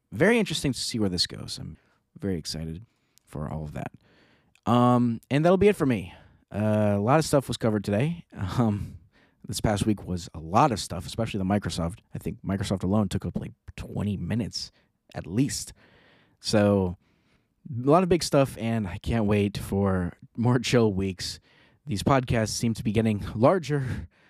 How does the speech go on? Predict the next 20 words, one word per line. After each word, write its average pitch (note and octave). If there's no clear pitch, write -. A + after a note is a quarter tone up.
by D3
the D#3
week. C3+
As A#2+
I, C3+
as A#2
I'm B2
a A2+
one-take B2
Jake G#2+
for G#2+
these, G2+
to A2
be G#2
the G#2
most G#2
flow G#2
consistent F#2+
with E2+
these F2